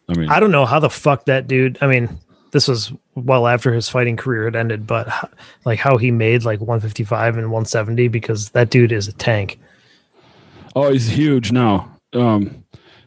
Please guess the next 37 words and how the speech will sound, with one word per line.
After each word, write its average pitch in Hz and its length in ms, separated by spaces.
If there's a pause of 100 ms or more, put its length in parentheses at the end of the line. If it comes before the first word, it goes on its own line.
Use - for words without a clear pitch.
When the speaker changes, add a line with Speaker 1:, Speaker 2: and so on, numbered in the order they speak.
(120)
Speaker 1:
if 131 140
you 151 80
look 151 240
back 127 360
when 123 140
he, 110 140
in 123 100
his 101 160
younger 131 260
years, 98 280
I 104 40
mean, 113 140
he 147 100
was 143 140
fighting 101 260
in 95 80
the 90 100
early 113 360
U 92 160
F 85 80
Cs. 92 260
He 120 80
wasn't, 98 340
Speaker 2:
Yeah. 123 240 (120)
Speaker 1:
he 104 120
wasn't 82 280
very 76 140
big 78 220
at 73 80
all. 82 320 (920)
Um, 76 120
Speaker 2:
Yeah. 110 180 (920)
Speaker 1:
yeah, 85 220
I 78 120
don't 87 120
know, 90 140
man. 87 320